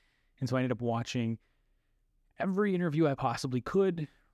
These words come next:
watched, like, five different documentaries. I watched the Bohemian Rhapsody movie, which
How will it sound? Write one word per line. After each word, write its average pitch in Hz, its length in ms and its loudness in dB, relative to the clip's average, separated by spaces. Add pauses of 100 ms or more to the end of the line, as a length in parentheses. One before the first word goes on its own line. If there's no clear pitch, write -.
(200)
watched, 123 420 -2
like, 113 220 -4
five 143 440 -2
different 135 300 0
documentaries. 131 840 0
I 123 100 -4
watched 117 480 -6
the 120 60 -10
Bohemian 117 480 0
Rhapsody 120 500 -2
movie, 170 440 0
which - 500 -4